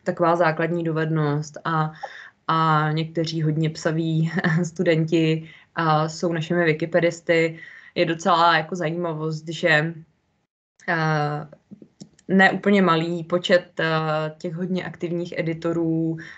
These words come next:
eh, si našel tu svoji cestu k Wikipedii ještě ve svém jako teenagerovském roce. Jeden z našich, eh,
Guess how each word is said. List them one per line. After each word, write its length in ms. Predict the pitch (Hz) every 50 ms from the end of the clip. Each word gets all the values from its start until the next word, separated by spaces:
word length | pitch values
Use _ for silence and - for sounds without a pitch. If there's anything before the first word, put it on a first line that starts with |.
| - _ -
eh, 300 | 170 175 160 160 156 160
si 160 | - - 190
našel 420 | 175 160 160 - 180 170 160 156
tu 120 | 160 - 180
svoji 280 | - - 170 170 165
cestu 360 | 160 - 160 151 - - 175
k 120 | 160 - -
Wikipedii 960 | 160 156 160 160 156 - 165 160 160 160 156 156 156 151 151 156 156 - -
ještě 340 | - - 165 156 - - 165
ve 80 | 147 151
svém 340 | 151 - 165 160 151 151 156
jako 160 | 156 156 -
teenagerovském 1200 | - - 165 156 151 151 156 160 170 - - - - - 175 165 165 165 165 165 160 165 165 165
roce. 540 | 156 156 156 - - - 170 160 165 165 160 160 - - - - - _ -
Jeden 420 | 170 165 156 156 151 151 156 160
z 60 | 156
našich, 520 | 160 160 160 160 190 180 - - - - -
eh, 920 | 165 165 160 156 156 151 151 151 151 151 151 151 151 151 151 156 156